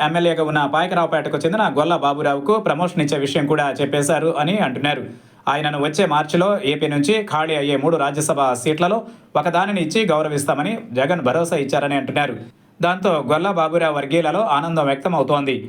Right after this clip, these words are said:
పెద్దల సభలో ఎంపీగా ఉండడం అంటే గ్రేటెస్ట్ అచీవ్‌మెంట్ అని అంటున్నారు. విశాఖ జిల్లా నుంచి ఇంతవరకు ఎవరికీ వైసీపీ, టీడీపీ హయాంలలో రాజ్యసభ సభ్యత్వం దక్కలేదు. తెలుగుదేశం అనేక సార్లు రాజ్యసభ సభ్యులను ఎంపిక చేసినా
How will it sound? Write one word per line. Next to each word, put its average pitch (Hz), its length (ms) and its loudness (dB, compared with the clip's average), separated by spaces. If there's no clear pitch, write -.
పెద్దల 170 280 0
సభలో 190 380 2
ఎంపీగా 175 400 0
ఉండడం 160 280 0
అంటే 151 460 -2
గ్రేటెస్ట్ 196 440 0
అచీవ్‌మెంట్ 165 500 0
అని 190 180 0
అంటున్నారు. 143 480 -2
విశాఖ 165 340 0
జిల్లా 160 280 0
నుంచి 165 260 0
ఇంతవరకు 170 600 2
ఎవరికీ 170 580 0
వైసీపీ, 175 480 2
టీడీపీ 165 360 -2
హయాంలలో 151 600 0
రాజ్యసభ 170 520 0
సభ్యత్వం 175 640 0
దక్కలేదు. 135 440 -2
తెలుగుదేశం 175 520 0
అనేక 180 300 0
సార్లు 185 400 0
రాజ్యసభ 170 520 0
సభ్యులను 160 500 0
ఎంపిక 151 380 0
చేసినా 160 280 0